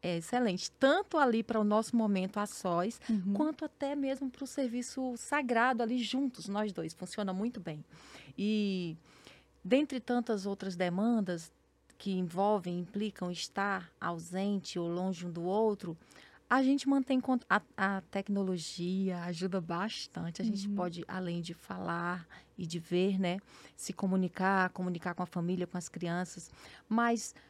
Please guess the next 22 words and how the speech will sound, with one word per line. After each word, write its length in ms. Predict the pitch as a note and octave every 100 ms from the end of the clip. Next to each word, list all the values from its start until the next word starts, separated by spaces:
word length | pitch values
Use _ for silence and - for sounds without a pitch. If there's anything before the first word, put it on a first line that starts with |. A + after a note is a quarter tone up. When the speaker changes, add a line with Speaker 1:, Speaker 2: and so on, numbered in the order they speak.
| _ _
Speaker 1:
pra 220 | C4 E4
nós 280 | D#4+ G#3 F3+
dois, 600 | G3 A3 G#3 F3 E3 - _ _ - _
quando 220 | B3 D4+
a 40 | C4
gente 240 | G3+ G3+
tá 160 | - F#3+
junto, 400 | E3+ G#3 A#3+ -
é 160 | - G3
satisfatório 880 | - G3 - G3 F#3 F#3 E3+ F#3 D4+ _ _
poder 320 | - D#3 F3+
tá 160 | F3+ -
trabalhando 640 | - F3+ F3+ E3+ E3+ F#3
no 80 | F#3
ministério 560 | F#3+ F#3 - F#3+ F3 F3+
juntos, 400 | E3+ F3 F#3+ -
com 160 | -
o 20 | F3+
mesmo, 520 | F3 F#3+ G#3 G3+ -
no 140 | - F3+
mesmo 300 | F#3 F#3+ G#3
evento. 440 | F3+ F#3 F#3 A3